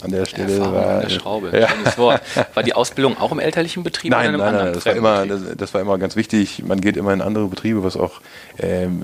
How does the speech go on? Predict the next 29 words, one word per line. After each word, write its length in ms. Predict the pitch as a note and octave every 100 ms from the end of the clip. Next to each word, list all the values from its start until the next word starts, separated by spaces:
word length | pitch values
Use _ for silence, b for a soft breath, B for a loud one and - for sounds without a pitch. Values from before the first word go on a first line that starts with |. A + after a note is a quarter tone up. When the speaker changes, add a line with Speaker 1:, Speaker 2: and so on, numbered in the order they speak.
| -
Speaker 1:
räumlich 340 | E2 F#2 G2
jetzt 140 | F2 -
nicht 100 | F#2+
so 100 | G#2
weit 200 | F#2 E2+
weg 160 | F#2+
war. 280 | F#2+ F#2+ F#2+ F#2 -
Äh, 200 | - F2+
einer 200 | F#2+ F#2+
der 200 | F#2 F#2
Betriebe, 340 | F2 - G2+ F#2+
mit 120 | F2
dem 120 | F#2+
ich 180 | F2+ -
dann 260 | G2 F#2 E2+
im 100 | F#2
Nachhinein 680 | G2 G#2 F#2+ F#2 F#2 F#2 - -
in 180 | F2 F#2+
einer 240 | F#2+ G2+ F#2
Fusion, 600 | G2+ F#2 F#2 G2+ G#2+ G#2+ B B B B G2
ähm, 600 | G2 F#2+ F#2 F#2 F#2 F#2 -
äh, 320 | F#2 F#2 F2+ F2 - -
auch 200 | - - -
die 300 | - - G2+
Familie 400 | - G2+ G#2 G#2+
darüber 360 | G2 G2 G2 G2
auch 80 |
schon 140 | - F#2
kannte, 360 | G2 G2 G2